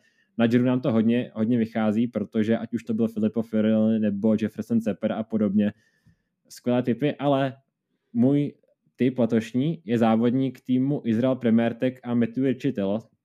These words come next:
Si myslím, že by mohl se tak nějak probojovat něk-, některé ty etapy třeba na, eh, počínaje pro vítězství.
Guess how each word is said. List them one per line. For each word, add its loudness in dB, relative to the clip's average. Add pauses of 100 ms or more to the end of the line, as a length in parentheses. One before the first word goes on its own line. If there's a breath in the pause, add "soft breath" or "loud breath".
(220)
Si -6
myslím, -2
že 0
by 0
mohl 0
se -4
tak -8
nějak -2 (160)
probojovat -2 (260)
něk-, -4
některé -2
ty -6
etapy -6
třeba -4
na, -4 (360)
eh, -6
počínaje -2
pro -8
vítězství. -10